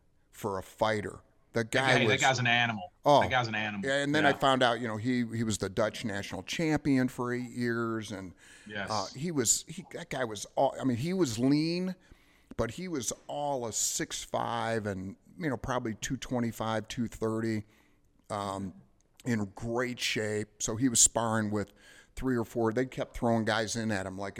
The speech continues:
Speaker 1: he'd do two minutes with a guy, and then he'd do another two minutes with another guy, and then he'd do two minutes with another fresh guy. Um, and, I mean, his technique was amazing, but he was just physically intimidating. You know, like, I'm interviewing him like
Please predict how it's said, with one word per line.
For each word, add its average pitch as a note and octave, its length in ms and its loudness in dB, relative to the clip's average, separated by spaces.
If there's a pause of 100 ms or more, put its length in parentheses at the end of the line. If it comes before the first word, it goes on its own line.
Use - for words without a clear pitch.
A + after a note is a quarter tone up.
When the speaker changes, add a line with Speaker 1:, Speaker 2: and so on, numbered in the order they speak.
(140)
Speaker 1:
he'd A2 240 -6
do G#2+ 120 -4
two B2+ 200 0
minutes A2+ 280 2
with G2+ 120 -4
a G2 60 -6
guy, F#2+ 220 -4
and G2 100 -8
then G2+ 100 -6
he'd G#2 120 -6
do A2 140 -2
another A2+ 260 0
two - 180 -8
minutes G#2+ 280 -8
with G#2 140 -6
another G#2+ 280 -6
guy, G2 180 -6
and G2+ 120 -6
then G#2+ 80 -6
he'd G#2 100 -6
do A2 120 -4 (320)
two C3+ 180 6
minutes A#2+ 360 4
with A2+ 160 -4
another A2+ 320 2
fresh G2+ 400 -2
guy. G2 440 -4 (500)
Um, F#2+ 460 -6 (280)
and, G#2 360 -4 (120)
I A2 60 -6
mean, G#2+ 160 -4
his B2+ 180 0
technique A2+ 500 -4
was G2+ 160 -2
amazing, G#2 600 0
but F#2 180 -6
he D3+ 220 -4
was A#2 160 -2
just - 320 -4 (140)
physically A#2 880 -4
intimidating. G2+ 640 -4
You G#2 60 -8
know, G#2+ 60 -4
like, G#2+ 160 0
I'm C3+ 140 6
interviewing A2+ 440 4
him G2+ 120 -8
like G#2 180 -6